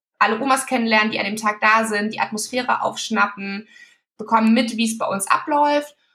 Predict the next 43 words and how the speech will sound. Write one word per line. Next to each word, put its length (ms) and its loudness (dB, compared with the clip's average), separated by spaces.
Und, 640 -2
äh, 600 0
neben 500 0
dem 200 0
Faktor, 400 -2
dass 220 0
wir 80 -2
dann 120 0
natürlich 320 -4
den 200 -8
Kuchen, 340 -2
den 280 -2
die 240 -8
Oma 220 0
ge-, 160 -6
oder 160 0
der 180 -4
Opa 200 -6
gebacken 580 -4
hat, 220 -2
auch 220 2
probieren, 680 0
sind 220 2
bei 120 -2
uns 520 -2
zusätzlich 600 0
Kriterien 520 0
auch 340 0
wie, 360 -2
wie 100 -4
kommunikativ 720 0
ist 140 -4
die 80 -6
Oma, 340 -2
wie 60 -6
sauber 480 0
arbeitet 460 0
die, 80 -14
wie, 120 -14
wie 80 -4
strukturiert 720 -2
arbeitet 640 0
die. 280 0